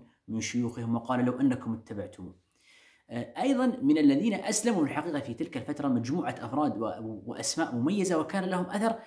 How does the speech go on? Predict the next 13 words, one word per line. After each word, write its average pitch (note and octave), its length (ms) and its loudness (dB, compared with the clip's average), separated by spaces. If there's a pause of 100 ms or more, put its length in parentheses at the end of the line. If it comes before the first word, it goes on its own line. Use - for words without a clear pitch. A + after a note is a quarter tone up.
(160)
على F#3 240 0
قبائلهم G3 800 2 (340)
في C#3 200 -2
الدخول D#3+ 440 0
في C#3 100 6
دين A#2+ 180 4
الله. G2+ 280 -6
منهم D#3+ 360 6
أيها G#2 160 -6
الأحبة - 380 -16
سويد - 380 -2 (380)
بن A#3+ 160 0
الصامت F3 520 2